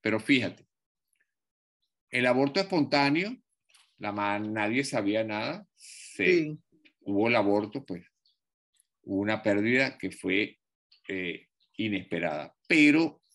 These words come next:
Speaker 1: si es lo que se llama un aborto terapéutico, donde hay la necesidad de interrumpir ese embarazo, ya ahí la situación de la pérdida se genera antes de la pérdida,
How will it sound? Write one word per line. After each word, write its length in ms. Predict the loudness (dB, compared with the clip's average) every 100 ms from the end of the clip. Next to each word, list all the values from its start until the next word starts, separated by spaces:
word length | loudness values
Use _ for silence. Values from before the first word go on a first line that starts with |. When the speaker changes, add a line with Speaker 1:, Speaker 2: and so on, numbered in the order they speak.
| _
Speaker 1:
si 640 | -18 -10 -2 0 0 -6 _ _
es 440 | 2 2 2 -4 -12
lo 160 | -4 -2
que 80 | -2
se 140 | 0 0
llama 240 | 0 -2
un 80 | 0
aborto 400 | 0 -2 -4 -4
terapéutico, 920 | -2 0 0 -2 -2 -6 -6 -8 -12 _ _ -20 _ _ _
donde 340 | -10 -4 0
hay 140 | 0 0
la 140 | -2
necesidad 680 | -4 -8 -12 -6 0 0 0
de 120 | 0
interrumpir 640 | -2 -4 -8 -10 -6 -4 -4
ese 180 | -4
embarazo, 600 | -4 -4 -4 -8 -12 -18 -18 _ _ _ _ _ _ _ _ _ _ _
ya 500 | -8 0 2 2 0
ahí 560 | 2 6 8 8 4 -8 _ _
la 200 | -4 -4
situación 760 | -4 -6 -4 -4 -2 0 0 2
de 140 | 2
la 180 | 2 2
pérdida 600 | 0 0 0 -2 -2 -6 _
se 240 | -8 -2
genera 540 | 0 2 2 0 -2 -2
antes 480 | 0 0 0 0 0
de 100 | 0
la 200 | -2 -4
pérdida, 520 | -6 -4 -8 -8